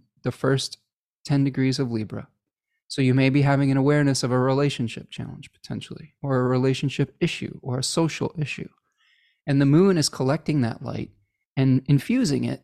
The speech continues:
into a body. And when it comes to, like, this opposition potentially, right, when we have the, so you get the seed of that, that, uh, fruition at the new moon.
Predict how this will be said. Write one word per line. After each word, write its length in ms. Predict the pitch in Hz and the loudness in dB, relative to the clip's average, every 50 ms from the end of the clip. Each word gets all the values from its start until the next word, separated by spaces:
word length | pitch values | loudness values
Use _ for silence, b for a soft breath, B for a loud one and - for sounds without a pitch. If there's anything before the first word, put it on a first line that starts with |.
| _ _ | _ _
into 440 | 143 139 143 139 - - 135 135 135 | 0 0 0 0 0 0 -2 -2 -2
a 80 | - 143 | -4 -2
body. 460 | 131 165 175 180 151 127 - - - _ _ _ _ _ _ _ _ | 2 4 4 4 4 2 -4 -8 -16 _ _ _ _ _ _ _ _
And 100 | 139 135 | 0 2
when 120 | 143 151 | 2 2
it 100 | 147 - | 0 0
comes 320 | - 202 208 214 196 - - | -2 -2 0 0 0 -2 -2
to, 100 | - 175 | -2 -2
like, 220 | 156 156 151 151 | 0 0 0 0
this 220 | - 151 147 - - | -2 -2 -2 -2 -2
opposition 760 | - - 131 - 131 123 143 190 202 - - 139 123 120 120 - | -2 -4 -2 -2 -2 0 0 0 0 0 -2 -2 -2 -2 -4 -6
potentially, 580 | - 127 - - 127 127 - - 117 107 110 113 | -8 -8 -6 -4 -6 -4 -4 -6 -6 -4 -4 -4
right, 320 | 120 117 123 143 - - | -4 -2 -4 -4 -4 -4
when 120 | 147 127 | -2 0
we 100 | 123 123 | 0 0
have 280 | 120 123 123 131 120 113 | 0 0 -2 -2 -2 -2
the, 260 | 127 127 123 117 113 - b b b b b b b b | 0 0 0 0 -2 -6 b b b b b b b b
so 140 | - - 151 | -2 2 2
you 80 | 170 | 4
get 160 | 156 175 175 - | 4 2 0 0
the 60 | 151 | -2
seed 380 | - - - 214 208 196 160 | -2 0 0 0 0 2 2
of 120 | 147 127 117 | 0 0 2
that, 320 | 127 127 131 - - _ _ _ _ _ _ _ _ - - - 123 113 - _ _ | 0 0 0 -2 -6 _ _ _ _ _ _ _ _ -18 -14 -14 -12 -14 -14 _ _
that, 400 | 147 139 139 135 135 - - _ | 0 2 2 2 0 0 -2 _
uh, 460 | 131 131 131 127 123 123 123 117 120 117 B B B B B B B _ | 0 0 2 2 2 2 0 0 -2 -4 B B B B B B B _
fruition 880 | - - - 156 151 147 156 170 165 - - 135 120 117 123 120 147 - _ _ _ | -20 -4 0 2 4 6 6 4 4 2 0 -2 0 0 0 -2 -4 -6 _ _ _
at 140 | 139 123 - | -4 0 2
the 60 | 135 | 2
new 180 | 127 131 131 120 | 4 4 4 4
moon. 240 | 117 117 113 - | 2 0 -4 -8